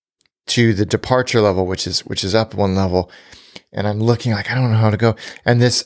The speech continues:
I think they were a flight crew. I'm not a hundred percent sure, but there were these three ladies. And they were so kind. They're like, "No, no, no, no, you go up, go up here. Like, no one ever goes up this way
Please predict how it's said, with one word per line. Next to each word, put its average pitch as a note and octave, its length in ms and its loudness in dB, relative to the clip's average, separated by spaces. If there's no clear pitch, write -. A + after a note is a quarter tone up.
I A#2+ 80 2
think D4+ 400 -2
they F#3+ 160 4
were C#3 280 6
a A2+ 60 2
flight B2 440 0
crew. G#2 280 0
I'm A2 140 0
not B2 240 2
a A#2+ 40 2
hundred A#2+ 220 0
percent A2+ 400 -2
sure, G#2+ 340 -2
but - 180 -8
there G#2+ 120 2
were G#2 100 0
these G2+ 280 -4
three A2+ 160 -2
ladies. G#2+ 340 0
And A#2+ 140 2
they B2 80 4
were A#2+ 140 4
so D#3+ 560 4
kind. C3 420 2
They're A2 80 2
like, G#2 240 0
"No, C3+ 160 0
no, C#3+ 100 0
no, C#3 100 -4
no, C3+ 100 -2
you B2 300 -4
go C3 140 -2
up, C#3+ 240 -6
go D3 140 2
up D3+ 140 -2
here. C3+ 340 4
Like, G#2 220 0
no B2+ 100 4
one E3+ 160 4
ever D3+ 160 2
goes C3 260 2
up B2+ 120 0
this B2 220 -2
way A2 260 -2